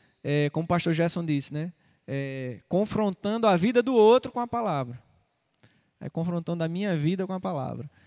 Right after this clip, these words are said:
Eu gosto de me exercitar, quando estou lendo a Bíblia, me colocando no lugar dos personagens. Né? Então, quando eu estou lendo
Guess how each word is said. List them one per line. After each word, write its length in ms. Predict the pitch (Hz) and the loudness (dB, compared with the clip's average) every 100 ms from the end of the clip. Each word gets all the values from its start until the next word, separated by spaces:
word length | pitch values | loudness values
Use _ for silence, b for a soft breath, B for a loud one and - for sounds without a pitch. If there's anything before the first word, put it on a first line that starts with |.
| b b _ _ | b b _ _
Eu 100 | 147 | -2
gosto 340 | 151 175 190 180 | 2 2 2 -4
de 400 | 190 185 160 - | -2 -2 -2 -6
me 220 | 165 165 | -4 0
exercitar, 840 | 175 165 180 175 - 170 190 196 | 0 0 -2 -4 -2 2 2 0
quando 160 | - 175 | -4 -6
estou 120 | 180 | -4
lendo 140 | 175 175 | -4 -4
a 60 | |
Bíblia, 260 | 160 180 185 | -4 -4 -6
me 120 | 185 | -6
colocando 480 | - 190 175 180 190 | -4 -2 -2 -6 -6
no 60 | |
lugar 300 | 196 185 170 | -4 -2 -2
dos 160 | 185 185 | -2 -4
personagens. 840 | - 185 220 185 123 113 127 - _ _ _ _ _ _ _ _ | -6 -6 -6 -8 -10 -12 -16 -20 _ _ _ _ _ _ _ _
Né? 140 | - 160 | -12 -10
Então, 180 | 165 | -8
quando 180 | 170 185 | -6 -4
eu 40 | 190 | -2
estou 160 | 202 | 2
lendo 420 | 196 190 180 165 | 2 2 0 -4